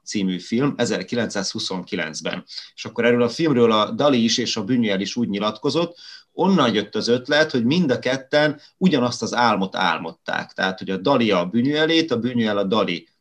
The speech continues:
álmát álmodta, és akkor ebből megszületik az Andalúziai kutya ezerkilencszázhuszonkilencben,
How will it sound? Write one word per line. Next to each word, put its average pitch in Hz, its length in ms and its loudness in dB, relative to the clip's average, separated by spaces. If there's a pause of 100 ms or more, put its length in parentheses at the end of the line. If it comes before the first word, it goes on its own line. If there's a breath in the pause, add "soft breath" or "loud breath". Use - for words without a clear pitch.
(120)
álmát 92 500 -2
álmodta, 95 920 -2
és - 160 -8
akkor 120 180 -4
ebből 120 360 2
megszületik 123 520 -2
az 107 120 -2
Andalúziai 104 680 0
kutya 139 240 -6
ezerkilencszázhuszonkilencben, 101 1700 -4